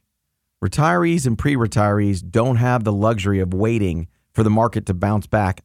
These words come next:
after a dip. The dilemma is figuring out how safe you should be in certain stages of your life. For years, a commonly cited rule of thumb has helped simplify asset allocation. This rule states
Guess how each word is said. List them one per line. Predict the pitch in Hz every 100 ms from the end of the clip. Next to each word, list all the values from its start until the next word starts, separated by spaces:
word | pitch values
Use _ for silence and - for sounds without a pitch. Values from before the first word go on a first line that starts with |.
| _
after | 107 117 - 110
a |
dip. | 104 131 123 - _ _ _ _ _ _
The | 113
dilemma | 135 147 196 214
is | 120 113
figuring | - 147 131
out | 127 113 -
how | 127 147
safe | 143 - 151 151 139 -
you | - 120
should | 113 117 98
be | 117 110 101
in | - 98
certain | - 147 123
stages | - 131 123 95 92
of | 95
your | 110
life. | 123 143 131 - _ _ _ _ _ _ _
For | 160
years, | 160 165 123 98 - _
a | 120
commonly | - 208 233 185
cited | - 139 117
rule | 113 127
of | 123
thumb | - 110 101
has | 98 127 123
helped | - 170 123 - _
simplify | - 131 113 107 107 101
asset | - 107 104 107
allocation. | 95 98 95 78 85 - _ _ _ _ _ _ -
This | 123 -
rule | 113 113
states | 104 - 113 107 -